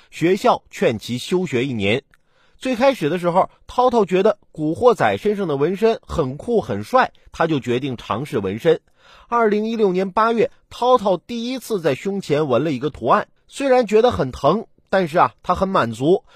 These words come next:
因为朋友们都夸他很酷，涛涛就开始渐渐地在前胸后背开始纹身了。涛涛的爸妈徐某夫妇并没有察觉，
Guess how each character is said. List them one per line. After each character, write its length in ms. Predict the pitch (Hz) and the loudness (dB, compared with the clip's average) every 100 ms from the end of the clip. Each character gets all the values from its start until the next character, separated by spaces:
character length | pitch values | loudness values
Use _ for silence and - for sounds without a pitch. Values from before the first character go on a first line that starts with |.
| _ | _
因 140 | 220 233 | -4 4
为 100 | 240 | 4
朋 320 | - 160 214 | 2 0 2
友 100 | 233 | 4
们 160 | 190 180 | 2 0
都 100 | 190 | -4
夸 240 | - 220 | 0 0
他 100 | 214 | 0
很 200 | 135 101 | -6 -10
酷， 300 | - 247 190 _ _ _ _ | -6 -4 -4 _ _ _ _
涛 280 | - 185 190 | 0 2 4
涛 160 | 160 | 2
就 100 | 135 | 0
开 260 | 131 143 143 | -2 -2 -4
始 260 | - 92 90 | -4 -10 -6
渐 300 | 196 151 117 | 0 0 2
渐 180 | 139 | -2
地 100 | 107 | 0
在 160 | 98 104 | -2 -4
前 380 | - - 107 123 | -4 -4 -4 -4
胸 180 | 135 127 | -8 -6
后 240 | - 104 | -2 -2
背 160 | 127 95 | 0 -4
开 200 | - 98 | -4 -8
始 100 | 85 | -8
纹 200 | 80 87 | -10 -4
身 200 | 123 120 | -2 -2
了。 120 | - _ _ _ _ _ | -6 _ _ _ _ _
涛 260 | - 254 262 | -6 -2 0
涛 120 | 233 | 2
的 120 | 214 | 0
爸 220 | 190 214 | 2 0
妈 240 | 185 220 226 - | 2 0 0 -6
徐 340 | - - 196 | -18 -8 -4
某 220 | 254 185 | 2 2
夫 200 | 123 185 | 0 -6
妇 260 | 202 214 147 _ | -6 -4 -4 _
并 180 | - 226 | -6 -4
没 80 | 190 | -2
有 140 | 196 | -2
察 300 | 202 - 139 | -4 -2 -2
觉， 260 | 196 139 - | 0 0 0